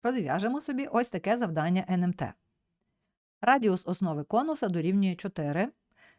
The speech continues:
його висота H, а твірна L. Серед наведених співвідношень виберіть правильне. Тобто, ось яким із цих співвідношень зв'язані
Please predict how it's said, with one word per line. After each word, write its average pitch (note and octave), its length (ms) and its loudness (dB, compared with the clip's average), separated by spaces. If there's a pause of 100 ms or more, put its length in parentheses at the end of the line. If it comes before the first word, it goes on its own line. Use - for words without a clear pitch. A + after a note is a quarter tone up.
його C4 240 4
висота F3 500 0
H, A#3 360 2 (100)
а F3+ 100 -2
твірна F#3 540 -2
L. D3+ 240 -2 (800)
Серед A#3+ 220 6
наведених F3+ 460 4
співвідношень C#4+ 680 0
виберіть F#3 640 2
правильне. C#3 640 0 (140)
Тобто, D#3 440 -2 (440)
ось E3+ 220 -2
яким G3 400 4
із - 160 -2
цих E3+ 180 -2
співвідношень B3+ 760 0
зв'язані D#3+ 840 4